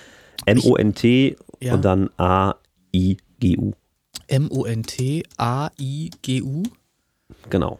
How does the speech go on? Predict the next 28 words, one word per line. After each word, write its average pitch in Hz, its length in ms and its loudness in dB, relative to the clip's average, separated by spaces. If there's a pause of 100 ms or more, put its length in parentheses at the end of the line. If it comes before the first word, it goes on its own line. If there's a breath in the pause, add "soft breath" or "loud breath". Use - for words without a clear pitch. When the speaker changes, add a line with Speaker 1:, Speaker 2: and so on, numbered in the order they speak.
Speaker 2:
Ah, 120 220 -6
okay. 110 340 -4
Jetzt, 113 180 -6
wenn 127 120 -2
man 127 100 0
sieht, 131 360 -4 (1400)
dann 131 180 -4
ist 147 100 -8
einfacher. 110 500 -6 (560 loud breath)
Speaker 1:
Sieht - 180 2
aus 143 200 4
wie 160 60 6
so 135 120 4
ein 139 60 4
Frequenzspektrum, - 1080 2
das 95 160 0
Cover 95 280 0
irgendwie. 95 300 0
Speaker 2:
Ja, 135 200 0
so 131 100 -2
ein 131 40 -4
bisschen, 131 340 -4
ne? 131 160 -2
So 123 220 -2
irgendwie 131 680 2
Speaker 1:
Mhm, 113 80 4
ja, 123 80 6
ja. 107 200 2